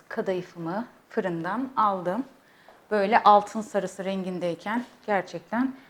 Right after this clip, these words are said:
çok güzel görünüyor. Sadece bir dakika bekleyeceğim. İlk harı bir çıksın ve hemen şerbetleyeceğim.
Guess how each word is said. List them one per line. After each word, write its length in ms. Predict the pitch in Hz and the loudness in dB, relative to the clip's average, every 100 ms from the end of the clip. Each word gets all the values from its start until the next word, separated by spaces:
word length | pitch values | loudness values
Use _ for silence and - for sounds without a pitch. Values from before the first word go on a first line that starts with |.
| - _ | -20 _
çok 320 | - 214 - | 2 2 0
güzel 340 | 180 180 170 160 | -6 -2 -2 -4
görünüyor. 500 | 156 156 165 220 247 - - _ - | -8 -6 0 0 0 -6 -20 _ 4
Sadece 520 | 277 254 202 165 160 | 8 8 6 2 0
bir 240 | 226 302 269 | 2 2 2
dakika 440 | 277 277 262 277 | 0 0 4 4
bekleyeceğim. 600 | 277 277 285 247 285 294 302 - - | 4 0 -2 4 4 4 -2 -8 0
İlk 200 | 247 - | 0 0
harı 340 | - 208 180 | 2 2 2
bir 80 | 196 | -4
çıksın 540 | - 302 - - 320 311 - _ - | -6 -6 -4 -2 -2 -2 -18 _ -6
ve 60 | 220 | -2
hemen 320 | 254 220 240 | 0 0 -2
şerbetleyeceğim. 840 | - 185 170 156 - 147 - 139 | -4 -4 -4 -8 -10 -14 -12 -14